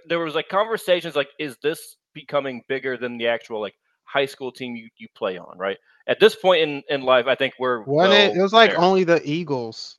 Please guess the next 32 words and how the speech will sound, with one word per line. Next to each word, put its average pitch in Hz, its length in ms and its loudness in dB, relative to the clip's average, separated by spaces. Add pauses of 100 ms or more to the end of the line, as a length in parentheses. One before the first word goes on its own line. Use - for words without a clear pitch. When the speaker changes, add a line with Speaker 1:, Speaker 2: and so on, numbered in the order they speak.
(160)
Speaker 2:
which 143 200 -6
are 151 80 -2
now 147 180 4
the 139 140 -2
Speaker 1:
In - 40 -12
Speaker 2:
Bradley 143 260 4
Speaker 1:
Saint 185 120 4
Speaker 2:
Beal 143 80 2
Speaker 1:
Louis, 143 240 2
Speaker 2:
Elite. 127 220 -8
Speaker 1:
right. 139 200 -4
Speaker 2:
In 170 160 2
Saint 202 220 4
Speaker 1:
Yeah, - 20 8
Speaker 2:
Louis, 170 160 6
there 170 100 4
Speaker 1:
yeah, 135 60 4
Speaker 2:
was - 20 0 (100)
Speaker 1:
in 160 100 2
Speaker 2:
one 202 220 8
Speaker 1:
Saint - 20 -2
Speaker 2:
A 190 260 6
A 180 40 4
U 180 220 0
team. 147 240 -4
There 165 100 0
was 147 100 -2
one. 147 180 0
Speaker 1:
Right. 117 200 4 (240)
Speaker 2:
Now 170 180 2
there's, 175 160 0
like, 156 200 -2